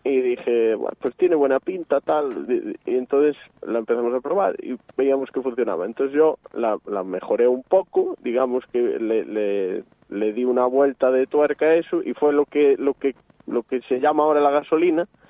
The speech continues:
pues digamos que nació ahí. Y, eh, sí que es cierto que con la gasolina, pues por ejemplo en dos mil diez,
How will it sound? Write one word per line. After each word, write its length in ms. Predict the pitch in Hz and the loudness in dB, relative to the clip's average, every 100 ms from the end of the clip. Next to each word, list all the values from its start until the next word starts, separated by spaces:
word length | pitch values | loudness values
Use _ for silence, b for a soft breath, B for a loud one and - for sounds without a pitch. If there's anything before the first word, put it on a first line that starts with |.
| b b b b b _ | b b b b b _
pues 200 | 120 117 | 0 0
digamos 380 | 120 123 131 127 - | 2 2 2 -2 -2
que 600 | 123 120 120 113 110 110 | 2 4 4 4 4 2
nació 480 | 113 120 - 147 127 | 0 -2 2 4 4
ahí. 240 | 120 110 - | 2 -2 -10
Y, 180 | 120 127 | -4 0
eh, 160 | 127 - - | 0 0 -8
sí 80 | |
que 160 | 143 151 | -2 -2
es 80 | 143 | 0
cierto 420 | - 156 151 156 147 | 2 0 0 -6 -6
que 600 | 120 113 113 107 107 107 | -4 -2 0 0 -2 -4
con 160 | - 123 | 0 2
la 60 | |
gasolina, 480 | 123 131 139 156 147 | 2 0 0 0 0
pues 140 | 139 - | -2 -4
por 120 | 120 | -2
ejemplo 280 | 123 123 123 | -2 -2 -2
en 80 | |
dos 160 | 123 127 | 0 -2
mil 220 | 131 127 | -4 -4
diez, 520 | 131 147 139 139 135 | 0 2 4 4 2